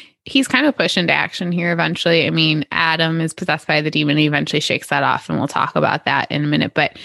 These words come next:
you know, Ronan is physically being unmade in front of them, and it's horrifying. And he just, it's, he has to do it. And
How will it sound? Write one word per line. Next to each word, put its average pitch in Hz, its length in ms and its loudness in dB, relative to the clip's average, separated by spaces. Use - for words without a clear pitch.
you 156 100 2
know, 151 140 4
Ronan 151 460 2
is 147 280 -2
physically 160 560 0
being 135 320 -2
unmade 123 440 -2
in - 100 -2
front - 240 -2
of 156 140 -4
them, - 340 -2
and 165 140 0
it's - 300 -6
horrifying. 156 760 0
And 165 100 -2
he 156 260 -4
just, - 420 -4
it's, - 340 -8
he - 220 -6
has - 180 -6
to - 80 -10
do 175 140 2
it. 135 180 0
And 170 300 -2